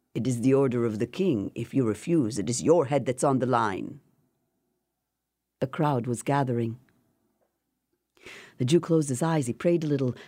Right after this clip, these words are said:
He thought a little. And then he opened his eyes. He stood up and he looked up into the heavens and he spoke in a loud voice for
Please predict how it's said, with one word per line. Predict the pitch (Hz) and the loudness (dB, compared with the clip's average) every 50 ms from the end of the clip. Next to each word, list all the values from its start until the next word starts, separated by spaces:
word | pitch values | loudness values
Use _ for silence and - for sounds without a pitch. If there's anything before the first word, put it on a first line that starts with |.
| - _ _ _ _ _ _ _ _ _ _ _ _ | -20 _ _ _ _ _ _ _ _ _ _ _ _
He | - 92 | -8 -8
thought | - - - 127 143 156 | -6 -4 -4 -4 -2 -2
a | 151 127 | -4 -4
little. | 127 131 127 135 131 - - _ _ _ _ _ _ _ _ _ _ _ _ _ _ _ _ _ _ _ _ _ _ _ _ _ - - - - - | -4 -4 -6 -6 -10 -12 -14 _ _ _ _ _ _ _ _ _ _ _ _ _ _ _ _ _ _ _ _ _ _ _ _ _ -18 -18 -18 -4 2
And | - 185 220 | 4 6 6
then | 240 240 | 6 4
he | 208 196 202 180 175 - - - _ _ _ _ _ - | 4 4 2 0 0 -2 -8 -20 _ _ _ _ _ 0
opened | 220 233 233 226 208 | 0 2 2 2 2
his | 196 160 170 | 2 2 2
eyes. | 165 170 160 147 139 | 2 2 0 0 -2
He | 151 | -4
stood | 143 - - - 247 247 196 | -4 -6 -4 0 0 2 2
up | 196 175 156 - | 2 2 2 0
and | 156 139 | 2 2
he | 143 156 | 2 2
looked | 175 247 254 - 220 | 2 0 0 -2 -4
up | 208 - | -2 -2
into | 180 160 185 160 | -2 0 0 0
the | 156 | -2
heavens | 139 156 160 147 156 139 - | -2 -2 0 0 0 0 0
and | 156 156 | 0 0
he | 165 | 0
spoke | 160 - - - 196 202 196 - | 0 -2 -2 0 0 0 0 0
in | 233 196 180 | 0 0 2
a | 160 147 143 - - - _ _ _ _ _ _ _ - | 0 0 -2 -6 -12 -20 _ _ _ _ _ _ _ -6
loud | 147 185 220 240 220 196 180 151 123 | -2 -2 0 0 2 2 0 0 0
voice | 113 139 190 156 120 120 - _ - - - - - - - - - _ _ _ _ _ _ _ _ _ _ | 0 -2 -2 -2 -4 -8 -16 _ -18 -14 -12 -12 -12 -12 -14 -16 -20 _ _ _ _ _ _ _ _ _ _
for | - 151 - | -10 -10 -10